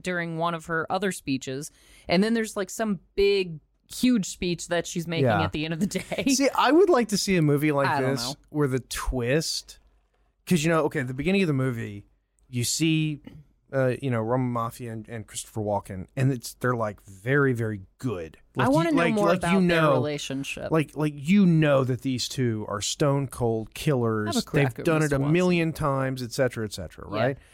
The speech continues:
Speaker 2: I would like to see the twist be where the Johnny Depp character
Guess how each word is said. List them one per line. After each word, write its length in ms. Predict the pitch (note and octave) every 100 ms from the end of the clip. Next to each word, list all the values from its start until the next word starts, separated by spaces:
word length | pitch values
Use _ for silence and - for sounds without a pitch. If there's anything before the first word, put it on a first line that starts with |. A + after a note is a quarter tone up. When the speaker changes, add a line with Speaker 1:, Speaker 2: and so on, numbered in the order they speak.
| - - -
Speaker 2:
I 160 | - G#3
would 160 | D4+
like 200 | C4+ A3
to 80 | G#3+
see 160 | - F3+
the 120 | C3+
twist 640 | - C3 B2+ C#3 - - - -
be 420 | B2+ B2+ C#3+ D3 _ _ _ _
where 420 | - C3 B2 B2 A#2+
the 140 | C3
Johnny 340 | A2+ B2 C#3 C3+
Depp 240 | B2 A2+
character 680 | - B2+ C3 - D3+ C#3+